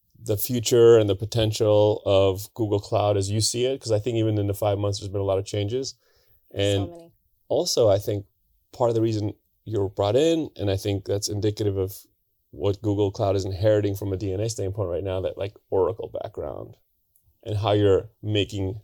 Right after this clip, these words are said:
Speaker 1: those two worlds come together.
Speaker 2: Yeah, I don't know if it's Oracle in particular,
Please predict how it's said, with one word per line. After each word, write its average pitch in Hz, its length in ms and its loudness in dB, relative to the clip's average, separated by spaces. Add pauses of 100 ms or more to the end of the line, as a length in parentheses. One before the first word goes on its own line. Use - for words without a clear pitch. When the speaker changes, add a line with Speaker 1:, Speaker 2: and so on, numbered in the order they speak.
Speaker 1:
those 92 260 2
two 101 200 -6
worlds 90 380 -2
come 87 200 -10
together. 80 480 -8 (600)
Speaker 2:
Yeah, 220 300 -14 (200)
I 196 100 -18
don't 226 120 -12
know 254 120 -10
if 254 80 -14
it's - 120 -12 (140)
Oracle 185 380 -8
in 165 80 -18
particular, 165 840 -14